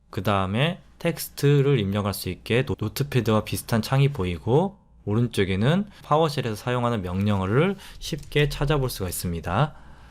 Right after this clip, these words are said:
위에는 창에 대한 배치고요. 자, 이렇게 배치를 할 수 있고, 이렇게 배치도 할 수 있습니다. 그리고 예를 들어서 get child 아이템을 입력을 하면요, 왼쪽에 플레이 버튼을 해서 스크립트를 실행해 볼 수도 있습니다.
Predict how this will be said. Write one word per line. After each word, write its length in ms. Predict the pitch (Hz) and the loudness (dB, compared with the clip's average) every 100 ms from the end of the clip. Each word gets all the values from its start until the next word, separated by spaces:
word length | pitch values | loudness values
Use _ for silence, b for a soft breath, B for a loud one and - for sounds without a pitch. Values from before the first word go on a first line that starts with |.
| B 117 | B 0
위에는 720 | 117 131 131 110 143 202 - 135 | 4 4 4 2 2 0 -4 -12
창에 420 | - 180 185 165 | -2 0 2 2
대한 380 | 131 120 143 143 | 2 2 2 0
배치고요. 960 | 95 - - 104 92 87 123 190 196 b b b - | -4 -4 -4 -2 -2 0 2 0 -2 b b b -14
자, 140 | 90 | -6
이렇게 400 | 90 127 135 135 | 0 0 0 -2
배치를 360 | 90 85 - 113 | -2 -6 -2 0
할 120 | 117 | 0
수 140 | - | -2
있고, 420 | 87 - 139 160 | -4 0 2 2
이렇게 400 | - 107 104 117 | 2 -6 -6 -8
배치도 340 | 92 85 - 104 | -8 -10 -6 -4
할 80 | 107 | -4
수 180 | - | -4
있습니다. 680 | 87 - 82 80 82 117 151 - _ _ - | -6 -6 -8 -6 0 0 0 -4 _ _ -8
그리고 600 | - 101 95 127 170 175 - | 0 2 4 4 2 0 -6
예를 240 | 101 110 | -2 -2
들어서 400 | 107 107 101 104 | -2 -2 -2 -4
get 280 | - 107 120 | -2 -2 0
child 420 | - 143 151 147 | -2 2 2 2
아이템을 840 | 117 85 95 - 95 92 123 180 143 117 | 0 -2 -8 -8 -6 -2 0 0 -2 -6
입력을 340 | 92 98 98 | -2 0 0
하면요, 760 | 104 127 123 92 87 107 170 190 - - - | 0 0 -2 -2 -2 0 0 -2 -14 -20 -2
왼쪽에 600 | 104 117 - 117 139 143 | 0 0 0 2 2 2
플레이 300 | 170 170 151 | 2 4 4
버튼을 420 | 131 - 117 110 | 0 -2 -4 -2
해서 240 | 95 139 | 0 0
스크립트를 520 | 143 - 147 143 120 | 0 0 -2 0 -2
실행해 360 | 113 135 147 135 | -2 0 2 2
볼 100 | 95 | 0
수도 220 | - - | -8 -8
있습니다. 460 | - 87 82 78 | -6 -6 -6 -10